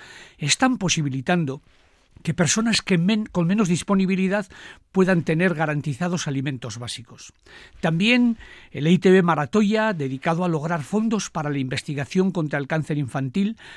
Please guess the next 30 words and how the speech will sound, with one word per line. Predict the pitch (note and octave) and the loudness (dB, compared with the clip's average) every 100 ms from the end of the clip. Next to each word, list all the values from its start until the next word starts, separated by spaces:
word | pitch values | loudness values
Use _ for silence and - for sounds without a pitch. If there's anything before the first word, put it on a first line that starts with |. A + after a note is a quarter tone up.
| - | -12
ha | D#3+ | -4
batido | G#3 G3 A3 A3 G#3+ | -2 0 0 2 4
el | E3+ | 2
mayor | E3 F3 G3 B3 G3 | 2 2 2 0 0
de | F3 | -2
los | C#3+ - | -2 -4
éxitos | G3+ - G3 G#3 F#3+ - | -4 -6 -6 -6 -6 -4
en | D3 | -6
sus | A#2+ C#3 | -4 -6
veinte | C3 D#3+ D#3 | -4 -2 -2
ediciones | C#3+ C3+ F3+ D#3 C#3+ - - - - - | -2 -2 -2 -2 -6 -10 -20 -20 -16 -2
y | E3 | 2
del | F3 E3 | 4 2
que | - E3+ A#3 | 0 -6 -4
no | E3+ G3 B3+ | 0 2 4
han | |
sido | - G#3+ D#3+ | 2 2 0
ajenas | - F#3+ D#3 C3+ - - - - - | 0 0 0 -4 -10 -20 -20 -20 -10
las | D3 D3 D#3+ | -2 0 2
más | G3+ F3 | 4 4
de | E3 | 2
mil | E3 A3 A#3+ - | 4 4 4 0
quinientas | E3 E3+ F3+ E3+ D#3 | -2 2 2 2 -2
versiones | C3+ B2 - F3+ F3+ | -4 -6 -2 0 0
de | D3+ | -2
la | C#3 | -2
canción | C#3 C3 F3+ F3+ F3 | -4 -2 2 2 2
de | C#3 | 0
Itoitz | C3+ F3+ F3 F3+ - | -2 2 4 4 0
Lauteyatu, | D3+ D#3 C#3 C#3 D3+ F3+ - C3+ | -2 0 0 0 0 0 -2 -8